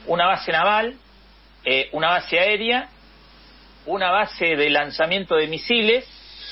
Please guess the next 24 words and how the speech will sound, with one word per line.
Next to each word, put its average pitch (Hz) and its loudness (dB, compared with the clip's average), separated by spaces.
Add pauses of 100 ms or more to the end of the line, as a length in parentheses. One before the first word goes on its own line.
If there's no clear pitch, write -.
(500)
además 165 0
de 190 0
un 170 -2
centro 185 0
de 139 2
comunicaciones 208 0
y 165 -8
un 160 -8
centro 170 -2
de 165 2
monitoreo, 135 0 (960)
que 151 0 (120)
alberga, 233 2
digamos, 190 -2
sea 220 0
una 180 0
fuerza 202 0
militar 170 -2
de 170 -2
unos 165 -2
dos 135 0
mil 202 -2
quinientos 180 -6
efectivos, 214 -2